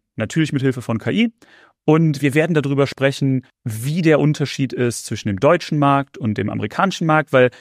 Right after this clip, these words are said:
sehr interessanterweise benutzen sie dasselbe Produkt in beiden Märkten und ich möchte gerne besser verstehen,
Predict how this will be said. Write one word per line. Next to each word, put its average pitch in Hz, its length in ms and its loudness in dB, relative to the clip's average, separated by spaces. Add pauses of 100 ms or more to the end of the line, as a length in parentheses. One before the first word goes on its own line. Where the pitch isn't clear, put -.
(180)
sehr 156 320 0
interessanterweise 143 1200 0 (120)
benutzen 135 440 0
sie 127 120 -2
dasselbe 120 440 0
Produkt - 520 -4 (260)
in 107 400 0 (120)
beiden 113 260 2
Märkten 131 400 -2
und 120 300 0 (320)
ich - 160 -4
möchte 147 260 0
gerne 127 380 4
besser 131 280 2
verstehen, 156 640 -2